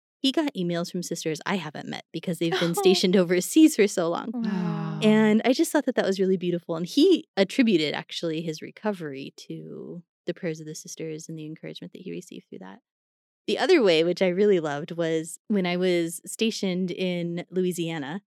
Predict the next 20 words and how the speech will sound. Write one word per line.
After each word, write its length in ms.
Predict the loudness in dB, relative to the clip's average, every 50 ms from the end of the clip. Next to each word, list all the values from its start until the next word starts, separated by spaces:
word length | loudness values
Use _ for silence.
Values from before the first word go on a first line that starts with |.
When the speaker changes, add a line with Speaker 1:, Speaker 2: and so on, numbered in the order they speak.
| _ _ _ _ _ _ _ _ _ -2
Speaker 1:
and 500 | 0 0 0 0 -2 -2 -4 -4 -6 -4
I 100 | -2 -2
was 360 | 0 0 0 -2 -4 -8 -14 _ _ _ 0
on 120 | 6 6 6
the 60 | 6
podcast 440 | 6 2 0 2 0 -2 -2 -2 -4
a 60 | -6
couple 220 | -4 -4 -6 -6 -6
seasons 340 | -6 -6 -6 -6 -6 -4
ago 180 | -4 -4 -4 -4
with 120 | -4 -6 -8
Sister 260 | -10 -12 -12 -12 -12
Tracy. 500 | -10 -8 -10 -10 -10 -10 -12 -14 -14 -16 _ _ _ _ _ _ _ _ _ -2
And 360 | 0 2 2 2 0 -2 -2
Sister 220 | -4 -4 -2 -2 0
Tracy's 420 | 2 4 2 2 2 -2 -8 -8
family 420 | -6 -4 -4 -4 -4 -6 -6 -8 -8
is 80 | -10 -10
from 120 | -10 -8
Louisiana. 680 | -8 -8 -10 -12 -16 -20 -20 -20 -18 -12 -12 -12 -12